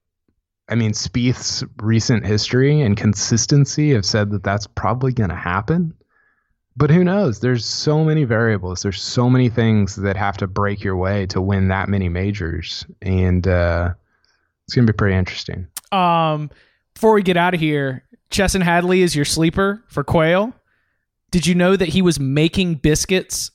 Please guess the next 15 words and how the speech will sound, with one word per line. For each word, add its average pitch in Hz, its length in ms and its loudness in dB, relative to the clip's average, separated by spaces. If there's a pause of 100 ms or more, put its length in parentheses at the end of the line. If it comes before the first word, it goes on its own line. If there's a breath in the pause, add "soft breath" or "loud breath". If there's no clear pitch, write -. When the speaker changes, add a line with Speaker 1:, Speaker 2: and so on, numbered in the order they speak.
Speaker 2:
at 143 100 0
a 143 60 2
Charlotte 151 460 0
Bojangles 151 520 0
this 160 200 -2
week? 165 360 -2 (600)
Speaker 1:
That's, 135 400 0 (180)
doesn't 165 160 4
he 233 100 4
do 185 140 4
that, 185 160 4
like, 139 360 0
every 127 300 0
other 127 220 4
week? 165 380 0